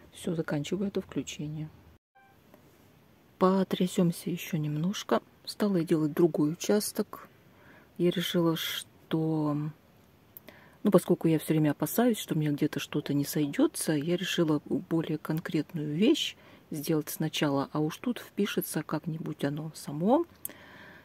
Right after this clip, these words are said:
Здесь, э, немножечко не влезло, жалко, но переставлять можно было бы, но лень, лень. Я решила, что главное фигура закрылась, вот эта, и, ну и хорошо. Серединочку зашила, и, как видите, серединочка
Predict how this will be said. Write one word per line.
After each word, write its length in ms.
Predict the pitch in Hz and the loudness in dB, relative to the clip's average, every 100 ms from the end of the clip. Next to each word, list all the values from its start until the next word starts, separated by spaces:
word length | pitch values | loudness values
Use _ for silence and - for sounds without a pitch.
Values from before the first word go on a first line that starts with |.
| - | -14
Здесь, 800 | - 160 175 208 190 143 - - | -8 -8 0 4 6 4 0 -4
э, 160 | 156 151 | -2 -2
немножечко 720 | 147 180 160 156 269 - - | -4 -2 0 0 -2 -4 0
не 140 | 180 185 | 2 4
влезло, 480 | 214 339 302 202 | 4 2 2 -2
жалко, 420 | 175 180 147 - 156 | -2 0 0 -2 -2
но 140 | 151 | -2
переставлять 760 | 165 156 - 202 247 262 - - | -2 -2 0 2 4 2 0 -2
можно 360 | 180 196 147 | 0 0 -2
было 260 | 170 151 143 | -2 -2 -2
бы, 140 | - | -4
но 180 | 160 170 | -6 -4
лень, 600 | 151 165 220 269 330 302 | -6 -2 2 2 4 2
лень. 420 | 226 196 240 262 254 - - - | 4 2 4 2 0 -10 -20 -12
Я 220 | - 170 196 | -6 -2 0
решила, 340 | 170 - 180 | 0 0 0
что 200 | 160 - | 0 -4
главное 360 | 147 175 165 147 | 0 0 2 -2
фигура 520 | - 180 151 135 135 | 0 2 2 2 -2
закрылась, 600 | - - - 147 202 - | -4 0 2 4 2 -2
вот 160 | 139 | -6
эта, 220 | 139 - 151 | -4 -6 -6
и, 160 | 180 | -2
ну 100 | 208 | 0
и 60 | 196 | -2
хорошо. 540 | 175 - 147 - 131 - - - - - | -2 -8 -8 -6 -8 -8 -18 -20 -20 -18
Серединочку 680 | - 165 165 156 143 - 151 | -8 -4 -2 0 -2 -4 -4
зашила, 640 | 160 156 - 269 285 254 233 - - - | -2 -4 2 4 6 4 2 -12 -20 -10
и, 80 | 185 | -6
как 260 | - 175 | -2 -2
видите, 340 | 190 180 175 175 | 0 -2 -2 -4
серединочка 920 | - 156 156 196 220 - - 202 180 | -2 -4 2 2 2 0 0 0 0